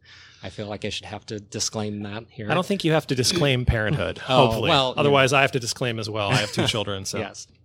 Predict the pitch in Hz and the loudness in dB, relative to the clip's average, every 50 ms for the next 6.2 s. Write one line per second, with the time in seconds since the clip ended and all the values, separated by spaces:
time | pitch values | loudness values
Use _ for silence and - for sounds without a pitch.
0 | _ _ _ _ _ _ _ _ _ _ _ _ - - - 147 135 127 127 123 | _ _ _ _ _ _ _ _ _ _ _ _ -2 0 2 4 4 4 2 0
1 | 123 123 120 120 113 113 127 135 131 135 135 135 131 117 117 123 110 120 131 131 | 0 -2 -4 -4 0 2 2 2 2 2 0 0 0 -2 -4 -4 -4 -2 -2 -4
2 | - - 127 113 - - 131 117 110 - - - - - 120 113 110 - - 139 | -2 -4 -6 -6 -4 -6 -6 -6 -6 -6 -6 -6 -4 -4 -4 -6 -6 -4 -4 -4
3 | 131 131 120 - 139 127 123 123 131 117 127 123 123 123 - - 127 120 - - | -2 -2 -4 -6 -2 0 2 2 2 2 0 0 -2 -2 -4 -8 -8 -6 -6 -6
4 | 120 117 117 117 110 120 117 - - - - 123 117 107 117 120 120 113 107 117 | -6 -6 -6 -6 -6 -6 -6 -6 -10 -12 -10 -10 -8 -6 -8 -8 -8 -10 -8 -6
5 | 113 117 117 113 113 113 113 110 110 110 107 - - - 175 165 135 120 113 110 | -6 -6 -6 -8 -8 -8 -8 -10 -10 -8 -8 -8 -6 -2 0 0 0 0 -2 -4
6 | 107 110 110 | -6 -8 -10